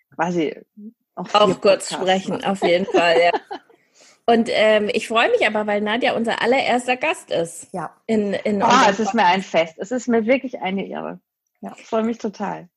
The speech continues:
Speaker 2: Und, ähm, ja, Tina, starten wir mit unserem Ritual, oder?
Speaker 3: Ja, wir starten mit unserem Ritual und, ähm, ja,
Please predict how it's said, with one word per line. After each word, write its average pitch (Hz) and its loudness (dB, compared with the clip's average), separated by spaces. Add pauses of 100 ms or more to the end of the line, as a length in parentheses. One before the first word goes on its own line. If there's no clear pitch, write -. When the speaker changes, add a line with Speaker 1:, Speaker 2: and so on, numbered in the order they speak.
(340)
Speaker 2:
Und, 196 2
ähm, 196 -2 (140)
ja, 220 4
Tina, 165 -4
starten 254 0
wir 262 6
mit 240 4
unserem 226 2
Ritual, 226 0
oder? 214 2 (260)
Speaker 3:
Ja, 190 4 (140)
wir 196 2
starten 214 2
mit 208 -6
unserem 208 0
Ritual 202 2
und, 202 -2
ähm, 190 -6 (100)
ja, - 2